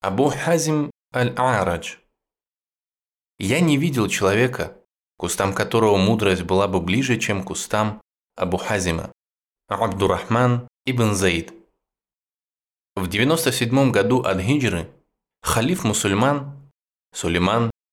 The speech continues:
ибн Абдуль-Малик отправился в Святую Землю, вняв призыву отца пророков Ибрагима, мир ему. Верблюды его покинули Дамаск, столицу Амьядов, и отправились в Пресветлую Медину.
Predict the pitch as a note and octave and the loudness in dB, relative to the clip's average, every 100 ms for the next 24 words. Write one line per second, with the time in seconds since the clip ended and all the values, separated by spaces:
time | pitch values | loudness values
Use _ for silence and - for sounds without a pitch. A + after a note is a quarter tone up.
0 | - A2 A2 G2 G2+ F2+ F2+ F2 A2+ B2+ | -8 -4 0 0 0 0 0 0 0 0
1 | B2 - _ _ _ _ _ _ - - | -4 -8 _ _ _ _ _ _ -10 -10
2 | - E3+ E3+ D#3+ A#2 - A2 G2 G#2 G2 | -2 0 2 2 0 -2 -4 -2 0 2
3 | F#2 C#3 D#3 D3 D3 _ _ _ _ - | 2 0 2 2 0 _ _ _ _ -6
4 | F#2+ B2 B2+ B2+ A2 G#2+ G#2+ G#2 - G2 | 0 0 0 -2 -2 0 2 2 0 -4
5 | - C#3+ C#3 A#2+ A2+ A2+ G#2+ - G#2+ G2 | -2 -2 0 2 2 0 -4 -4 -4 0
6 | G2 G2 A2 E2+ E2 - _ - G2+ F#2+ | 0 2 0 -2 -6 -12 _ -2 0 2
7 | F2 E2 - - _ _ _ _ - G2+ | 0 -2 -6 -12 _ _ _ _ -6 -2
8 | A2+ A#2 G3+ E3 B2+ B2 A#2 A#2 A#2+ G#2+ | 0 2 2 2 2 2 0 -2 0 0
9 | F#2+ G2 B2 D3+ - - _ _ _ - | 0 0 2 0 -4 -12 _ _ _ -8
10 | G2 F#2+ F#2+ F2+ F2 F2+ A2+ B2 A2+ - | -2 -2 -2 -2 0 0 0 0 -2 -6
11 | _ _ _ _ _ F2 F2 - B2+ D3+ | _ _ _ _ _ -6 -4 -2 0 0
12 | C#3 C3+ - - F#2+ - G2+ G2 F#2+ F#2 | 0 -2 -6 -4 -4 0 -2 0 0 0
13 | F2+ F2 E2+ E2 - | 0 -2 -4 -6 -12